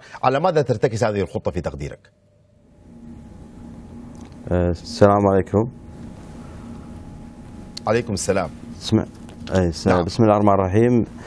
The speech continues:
Speaker 2: شاكر لكم أول شيء، آه، المقابلة هذه.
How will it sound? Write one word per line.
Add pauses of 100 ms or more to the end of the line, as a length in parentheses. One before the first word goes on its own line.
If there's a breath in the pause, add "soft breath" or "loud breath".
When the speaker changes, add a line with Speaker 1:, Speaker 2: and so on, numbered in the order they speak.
(580 loud breath)
Speaker 2:
شاكر
لكم
أول
شيء،
آه،
المقابلة
هذه.